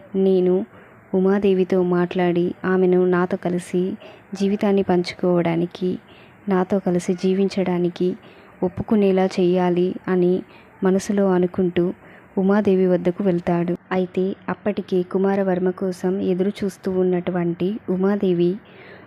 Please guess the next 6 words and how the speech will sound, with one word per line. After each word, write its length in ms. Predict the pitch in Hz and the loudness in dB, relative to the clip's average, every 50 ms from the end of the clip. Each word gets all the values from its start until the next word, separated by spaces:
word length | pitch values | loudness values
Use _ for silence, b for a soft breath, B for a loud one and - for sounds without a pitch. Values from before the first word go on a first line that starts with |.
| B - - | B -8 -4
కుమారవర్మ 600 | 202 196 196 202 208 208 202 202 190 190 185 180 | -2 0 2 2 2 2 2 2 0 0 0 0
రాగానే 680 | 180 180 180 175 175 175 185 185 180 175 170 170 170 170 180 - B B B B B B B - | 2 2 2 0 0 0 0 0 0 0 0 0 0 -2 -4 -6 B B B B B B B -4
తను 200 | - 202 196 190 180 | -2 2 2 2 4
ఏం 200 | 175 175 180 190 | 4 4 2 2
చెప్తాడా 560 | 190 - 214 185 - - - 190 185 180 180 175 | 0 0 -2 -4 -4 -2 -2 0 0 2 2 2
అని 200 | 170 175 175 180 | 2 2 2 0